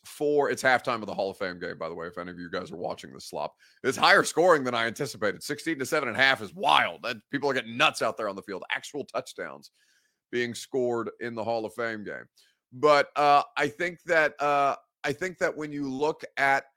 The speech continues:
the offensive line circumstance, now your, your situation has become even more complicated because, yes, you found out that you can't trust this player to be able to do his job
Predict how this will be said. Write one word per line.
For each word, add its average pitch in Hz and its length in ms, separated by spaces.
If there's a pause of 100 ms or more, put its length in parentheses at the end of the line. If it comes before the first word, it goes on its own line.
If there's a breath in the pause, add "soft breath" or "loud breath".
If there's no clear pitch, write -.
(560)
the 147 120
offensive 143 440
line 135 220
circumstance, 127 840
now 143 260
your, 143 420
your 123 320
situation 147 560
has 117 80
become 123 340
even 160 220
more 135 140
complicated 120 640
because, 110 360
yes, 165 300
you 139 100
found 123 280
out 120 160
that - 100
you - 180
can't 113 140
trust 123 240
this 110 120
player 107 300
to 98 60
be 95 120
able 95 140
to 87 80
do 110 120
his 101 140
job 120 420